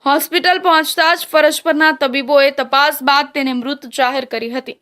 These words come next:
માત્ર પચીસ વર્ષની ઉંમરે અને લગ્નના પહેલા જ દિવસે પત્ની ગુમાવતા નૈતિક પટેલ અને બંને પરિવારો પર આભ તૂટી પડ્યું છે. જે હાથમાં મહેંદીનો રંગ હજુ ઉતર્યો પણ નહોતો,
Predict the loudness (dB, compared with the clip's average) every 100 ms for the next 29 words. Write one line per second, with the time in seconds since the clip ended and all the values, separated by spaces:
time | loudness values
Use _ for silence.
0 | _ _ _ -20 -20 -10 0 0 4 2
1 | 4 2 4 0 2 2 2 -2 -2 2
2 | 4 6 4 0 -10 -8 -2 0 2 2
3 | 2 0 0 2 2 4 2 0 -2 -2
4 | -2 0 2 2 0 -2 -4 -6 -2 2
5 | 2 2 0 0 0 -2 -2 -4 -4 -2
6 | 0 0 0 -2 -4 -2 2 2 4 2
7 | 2 0 2 2 0 -2 -2 0 0 -2
8 | -8 -8 -8 -4 -6 -6 -6 -2 -4 -6
9 | _ _ _ -20 -20 -6 0 4 4 2
10 | 2 2 4 2 0 0 4 4 4 2
11 | 2 2 0 -4 -4 -2 0 2 2 2
12 | 2 4 2 2